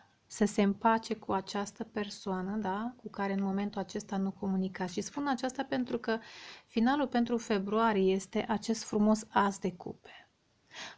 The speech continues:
Poate să reprezinte, într-adevăr, o împăcare după o perioadă de despărțire, pentru că aveți două cărți care reprezintă schimbarea,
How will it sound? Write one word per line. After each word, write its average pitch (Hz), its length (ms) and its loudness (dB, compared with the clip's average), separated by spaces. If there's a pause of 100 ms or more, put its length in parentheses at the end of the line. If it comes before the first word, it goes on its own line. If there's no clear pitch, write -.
Poate 240 300 6
să 294 200 4
reprezinte, 240 580 4
într-adevăr, 214 640 4
o 233 100 2
împăcare 233 920 0 (840)
după 220 240 0
o 226 80 6
perioadă 220 560 4
de 226 120 2
despărțire, 196 800 0
pentru 214 300 2
că - 100 0
aveți 214 300 2
două 247 240 6
cărți 220 280 0
care 208 200 2
reprezintă 202 560 2
schimbarea, 196 800 2